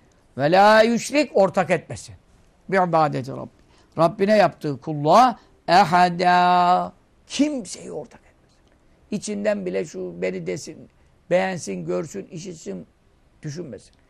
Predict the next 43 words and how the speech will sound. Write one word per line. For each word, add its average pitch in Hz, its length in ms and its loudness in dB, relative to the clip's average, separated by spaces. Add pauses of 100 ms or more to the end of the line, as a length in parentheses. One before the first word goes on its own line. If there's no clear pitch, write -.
(200)
İşte 143 200 -6
bu 185 140 6
ayeti 175 300 4
Efendimiz 170 300 -4
okuyunca 175 400 -4
ona 170 140 -2
ne 185 100 -2
demek 175 220 -4
istedi? 170 340 -8 (420)
Sen 160 300 -2
duruyorsun 170 460 -4
bir 170 140 -4
ibadet 160 440 -2
yerinde, 151 380 -6
mahallinde 147 640 -6 (300)
ama 170 200 -4
diyorsun 185 240 -6
ki 175 80 -10
ben 175 140 -4
Allah'ın 175 300 -2
rızasını 170 380 -6
istiyorum 202 360 -10
ama 196 240 -10 (340)
görünsem 185 520 -2
de 208 100 -4
memnun 208 320 -6
oluyorum. 185 440 -4
Yani 156 220 -6
istiyorum 190 500 -6
ki 202 140 -10
görüleyim. 180 520 -2 (880)
Ama 127 300 -8
bu 131 80 -2
ayet 139 280 -2
ne 180 160 -8
buyurdu 208 260 -10
sana 160 300 -10
dedi 143 160 -10
işte. 135 240 -14
Cevabını 156 460 -2
Allah 180 260 -2
indirdi 208 380 -10
dedi. - 280 -14